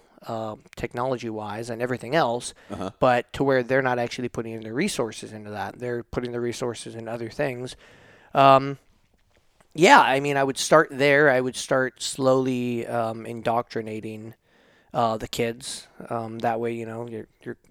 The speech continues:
Speaker 1: slowly brainwashing the children and making them think that
Speaker 2: Right.
Speaker 1: things are normal. I would start
Speaker 2: That
Speaker 1: that
Speaker 2: makes
Speaker 1: way.
Speaker 2: sense.
Speaker 1: Um,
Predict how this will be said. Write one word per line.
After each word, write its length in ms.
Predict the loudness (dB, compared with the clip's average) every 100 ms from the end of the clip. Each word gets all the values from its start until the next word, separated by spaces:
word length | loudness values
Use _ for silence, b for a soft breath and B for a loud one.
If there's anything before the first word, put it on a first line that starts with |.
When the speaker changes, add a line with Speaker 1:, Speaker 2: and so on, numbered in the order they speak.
| -14
Speaker 1:
slowly 360 | -6 -2 0 -2
brainwashing 560 | -4 -4 -4 -6 -8
the 100 | -12 -16 -6
children 440 | -4 -4 -4 -4
and 200 | -6 -6
making 240 | -8 -8
them 100 | -12
think 200 | -8 -8
that 60 | -4
Speaker 2:
Right. 100 | -2
Speaker 1:
things 160 | -2 -4
are 60 | -6
normal. 440 | -4 -6 -4 -6
I 80 | -6
would 180 | -6 -8
start 240 | -6 -6
Speaker 2:
That 100 | -6
Speaker 1:
that 120 | -4 0
Speaker 2:
makes 40 | 0
Speaker 1:
way. 160 | -2 -2
Speaker 2:
sense. 120 | -4 b b b b b b b b
Speaker 1:
Um, 600 | 2 6 6 4 0 -8